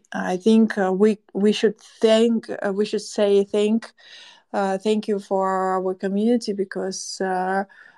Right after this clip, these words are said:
uh, they support us and they love what we do, and I appreciate it very much, and that's why I also want to support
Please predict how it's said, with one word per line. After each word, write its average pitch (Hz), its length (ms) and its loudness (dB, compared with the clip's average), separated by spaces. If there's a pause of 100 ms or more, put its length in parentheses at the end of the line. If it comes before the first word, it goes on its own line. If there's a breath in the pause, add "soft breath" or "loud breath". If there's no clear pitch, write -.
(100)
uh, 196 140 0
they 208 180 4
support 202 680 -2
us 208 520 -2 (100)
and 185 240 -6
they 180 500 2 (140)
love 196 560 2 (220)
what 196 420 -4
we 196 100 -2
do, 202 460 0 (100)
and 180 320 -6 (220)
I 175 200 4
appreciate 185 520 -2
it 185 160 -2
very 185 240 -2
much, 190 380 -4
and 180 200 -6
that's 180 280 -2
why 185 420 2
I 175 200 -4
also 196 440 -2
want 180 380 0
to 180 100 -14
support 180 520 -4